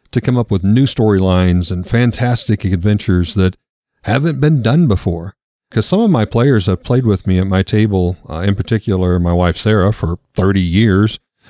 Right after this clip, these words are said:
and Stephen probably close to fifteen years. I don't like to do the same thing over and over. So, I've done something that I've never,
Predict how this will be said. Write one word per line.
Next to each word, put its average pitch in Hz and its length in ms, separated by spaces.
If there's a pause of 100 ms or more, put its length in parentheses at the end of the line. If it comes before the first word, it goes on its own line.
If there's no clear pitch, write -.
(100)
and 90 560
Stephen 110 420
probably 90 280
close 98 240
to 90 100
fifteen 110 480
years. 82 340 (460)
I 131 140
don't 190 280
like 120 280
to 117 80
do 127 180
the 131 80
same 123 280
thing 104 280
over 90 320
and 110 100
over. 107 360 (260)
So, 175 880 (480)
I've 175 180
done 104 220
something 95 400
that 90 120
I've 92 400
never, 98 640